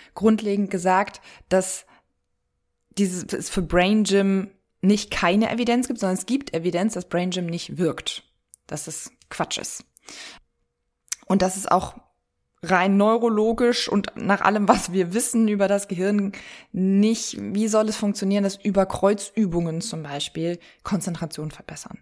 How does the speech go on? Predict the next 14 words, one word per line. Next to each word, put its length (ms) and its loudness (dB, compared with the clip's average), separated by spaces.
Das 140 -10
macht, 220 -8
das 100 -10
macht 180 -10
keinen 220 -8
Sinn, 140 -6
da 60 -6
gibt 140 -10
es 120 -8
keinen 280 -6
Erklärungsmechanismus 1000 -10
dahinter 400 -16
und 100 -14
das 220 -12